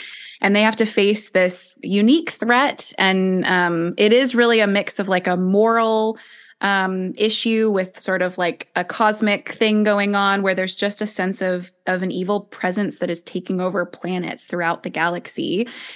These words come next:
And, and even saying that, it sounds, it's, I feel like there's such a tension in this book between, like, a,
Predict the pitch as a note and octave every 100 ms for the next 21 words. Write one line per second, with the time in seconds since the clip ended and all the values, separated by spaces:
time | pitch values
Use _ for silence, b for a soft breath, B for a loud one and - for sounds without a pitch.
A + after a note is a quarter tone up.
0 | B F#3+ F#3 F3+ F3+ F3+ - - G#3+ G#3
1 | B3+ D#4 D4 D4 D4+ C#4 G3+ F#3 G#3 -
2 | G3+ G3+ G3+ G#2+ A2+ G#3+ B3 A#3+ A3+ A3+
3 | A3 B3 A3 G#3 G3+ F#3 G3 F#3 F#3+ -
4 | F#3 F3 E3+ E3 B B B - F#3+